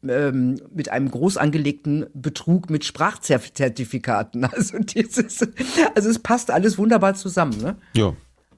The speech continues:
Speaker 2: Man hat's schon kommen sehen. Wir wussten es seit Jahren, dass es so kommt. Und nun haben wir es auch regierungsamtlich. Und da haben natürlich die Grünen in Berlin ein, auf ihrem Landesparteitag, äh, darauf reagiert.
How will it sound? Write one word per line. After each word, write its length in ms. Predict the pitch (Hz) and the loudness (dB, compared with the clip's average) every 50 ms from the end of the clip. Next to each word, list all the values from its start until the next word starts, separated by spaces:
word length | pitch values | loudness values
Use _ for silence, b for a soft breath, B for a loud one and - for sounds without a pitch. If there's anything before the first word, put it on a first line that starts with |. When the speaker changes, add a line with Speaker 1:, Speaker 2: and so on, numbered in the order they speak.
| _ 98 104 107 - 98 - - - - - - | _ -4 -4 -2 -2 -2 -4 -6 -12 -12 -8 -2
Speaker 2:
Man 200 | 107 113 123 120 | 0 2 2 4
hat's 200 | 120 131 - - | 2 2 2 2
schon 180 | - 139 120 110 | 2 2 4 4
kommen 260 | - 107 113 131 127 | 4 4 6 4 6
sehen. 260 | 113 117 120 135 139 | 6 6 6 6 6
Wir 140 | 113 107 98 | 6 4 4
wussten 260 | 104 120 - - - | 2 0 -2 -2 -2
es 140 | 92 101 - | -2 0 2
seit 160 | - 95 85 | 2 2 2
Jahren, 340 | 85 85 104 135 127 104 90 | 2 2 0 2 2 2 2
dass 220 | 80 78 78 - - | 2 2 0 -2 -4
es 80 | - | -4
so 100 | - 90 | -4 -4
kommt. 280 | 80 - 95 98 113 - | -2 -2 -2 0 0 0
Und 140 | 90 90 B B B B B B B B B B B B - | 0 0 B B B B B B B B B B B B 2
nun 240 | 107 110 110 - - | 2 4 4 2 0
haben 240 | - 101 104 107 107 | 0 2 4 4 4
wir 60 | 104 | 4
es 100 | 95 - | 2 2
auch 160 | - 98 - | 0 0 0
regierungsamtlich. 760 | 104 98 85 101 113 113 104 92 - - 101 95 - 113 - - | 0 2 2 2 2 2 2 0 0 -2 -4 -2 0 -2 -2 0
Und 220 | - 120 101 - | 0 0 2 2
da 180 | 104 107 104 110 | 0 0 0 0
haben 180 | 147 180 175 | 2 2 4
natürlich 480 | 156 123 104 - - 117 104 101 95 - | 4 2 2 2 2 2 2 2 0 -2
die 160 | - 95 98 | -2 -2 -2
Grünen 560 | 104 98 123 101 107 170 220 240 190 123 90 | 0 2 2 2 4 4 4 4 4 2 0
in 160 | 71 78 80 | 0 -2 -2
Berlin 460 | 76 73 73 76 78 87 98 123 185 B B B B B B B B B | -2 -2 -2 -2 -2 0 0 0 0 B B B B B B B B B
ein, 300 | - 101 104 107 107 90 | 0 2 2 2 2 0
auf 80 | 90 110 | 0 0
ihrem 120 | 113 110 | 2 4
Landesparteitag, 720 | 101 95 110 113 - - 107 90 - 92 92 - 113 113 110 - - - - | 4 4 4 2 2 0 0 2 2 2 2 4 2 0 0 -2 -8 -8 -6
äh, 60 | 139 | -2
darauf 240 | - - 107 104 - | 0 2 0 2 2
reagiert. 440 | 101 95 87 85 78 80 - - - | 2 2 2 2 0 -4 -8 -12 -16